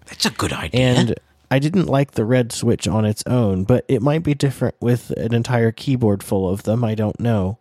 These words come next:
Speaker 2: Third and final point is that with the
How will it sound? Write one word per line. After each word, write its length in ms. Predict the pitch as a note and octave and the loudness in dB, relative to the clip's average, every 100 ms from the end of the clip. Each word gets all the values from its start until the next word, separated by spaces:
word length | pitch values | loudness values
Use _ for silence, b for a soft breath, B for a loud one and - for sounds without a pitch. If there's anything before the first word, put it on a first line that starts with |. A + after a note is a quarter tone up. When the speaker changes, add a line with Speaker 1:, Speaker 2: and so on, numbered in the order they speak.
| - | -2
Speaker 2:
Third 260 | F#3+ F#3+ | 2 2
and 140 | D#3 C#3+ | 2 0
final 380 | C#3 D3 D#3+ B2 | 0 0 0 0
point 400 | - G#2 A2 - | -2 -2 -2 -6
is 420 | - A#2 A#2+ A2+ | -4 0 0 -2
that 320 | - A#2 A#2 - b b b b b _ - | 0 2 2 -2 b b b b b _ 0
with 320 | C#3 D#3 - - | 2 2 -2 -4
the 520 | C3 A#2+ A#2 A#2 A2 | 0 0 0 -4 -6